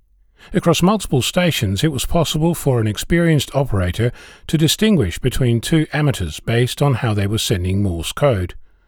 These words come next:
I can confirm that if you've ever had the privilege of hearing lots of amateurs clamour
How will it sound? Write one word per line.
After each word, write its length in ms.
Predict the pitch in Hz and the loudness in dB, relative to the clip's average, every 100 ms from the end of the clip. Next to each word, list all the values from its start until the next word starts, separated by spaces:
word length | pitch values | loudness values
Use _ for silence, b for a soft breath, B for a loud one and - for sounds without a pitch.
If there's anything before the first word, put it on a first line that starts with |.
| b b b b | b b b b
I 100 | 160 | -2
can 160 | 151 123 | 2 0
confirm 640 | 104 98 - 226 160 92 | 2 -2 0 2 2 0
that 320 | 107 110 151 | 0 0 0
if 200 | 120 110 | -2 -4
you've 240 | 107 95 - | -4 -6 -2
ever 200 | 143 127 | 0 2
had 140 | 123 | 0
the 60 | 107 | -2
privilege 540 | - 101 123 170 - B B B | -4 -2 0 0 -2 B B B
of 200 | - 123 | -8 -4
hearing 280 | 139 113 98 | 0 0 0
lots 340 | 92 143 160 131 | 0 0 0 0
of 80 | |
amateurs 420 | 117 127 123 98 - | 0 2 0 -2 -6
clamour 500 | - 156 127 82 | -4 0 0 -2